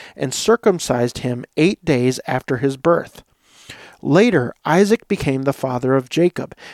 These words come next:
and Jacob became the father of the twelve patriarchs. Because the patriarchs were jealous of Joseph, they sold him as a slave into Egypt,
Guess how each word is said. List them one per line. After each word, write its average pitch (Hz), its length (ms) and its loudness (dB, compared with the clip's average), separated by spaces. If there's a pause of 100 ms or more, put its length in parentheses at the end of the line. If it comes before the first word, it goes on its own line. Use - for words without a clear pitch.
and 131 220 -6
Jacob 156 420 4
became 135 360 -2
the 127 60 -2
father 127 440 -2
of 127 160 -6
the 131 80 -4
twelve 135 420 -2
patriarchs. - 800 -4 (760)
Because 214 460 2
the 254 100 2
patriarchs 123 760 -2
were 127 100 -2
jealous 139 480 2
of 139 140 0
Joseph, 135 640 0 (460)
they 131 140 2
sold 226 400 2
him 196 180 0
as 156 160 4
a 147 60 2
slave 156 520 2
into 131 260 -6
Egypt, 185 480 -6